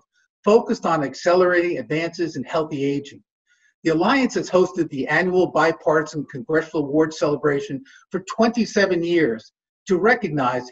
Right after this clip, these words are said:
heroes in health. In other words, it's partners who have shown unmatched commitment to advancing science, policies, and awareness that help people live longer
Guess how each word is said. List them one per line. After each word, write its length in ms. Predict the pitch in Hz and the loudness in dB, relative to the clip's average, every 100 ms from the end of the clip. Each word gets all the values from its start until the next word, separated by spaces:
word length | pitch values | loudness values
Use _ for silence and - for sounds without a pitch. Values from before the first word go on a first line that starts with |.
| _ | _
heroes 420 | 180 180 180 165 | 0 4 2 2
in 100 | 151 | -4
health. 340 | 135 156 - - _ _ _ _ - | -2 -2 -4 -10 _ _ _ _ -4
In 100 | 160 | 2
other 200 | 190 180 | 4 4
words, 420 | 175 180 175 - - | 4 2 2 -4 -4
it's 180 | 185 - | -4 0
partners 560 | - 202 147 123 113 - _ _ | 4 4 4 -6 -12 -18 _ _
who 60 | 180 | -2
have 160 | 170 - | -2 0
shown 300 | 202 185 180 - | 0 0 0 0
unmatched 560 | 226 226 202 190 185 - | 4 6 4 0 -8 -4
commitment 540 | 185 165 180 262 233 _ - | -2 0 -2 -4 -8 _ -8
to 80 | 147 | -4
advancing 420 | 151 156 151 131 | 0 -2 -2 -8
science, 720 | - 170 165 175 185 185 - _ _ _ - | -2 2 2 2 -2 -6 -12 _ _ _ -2
policies, 840 | - 170 175 156 - 170 170 - - | 4 6 4 0 -6 -6 -6 -12 -8
and 140 | 170 | -4
awareness 580 | 165 185 196 151 120 - _ _ _ | 2 4 4 2 -6 -12 _ _ _
that 140 | 170 156 | -6 -2
help 320 | 190 185 185 | 0 -2 0
people 560 | 214 208 139 120 120 _ _ - | -2 0 -2 -4 -6 _ _ -8
live 200 | 139 135 | -6 -4
longer 560 | 151 165 175 180 175 | -2 -2 0 0 -2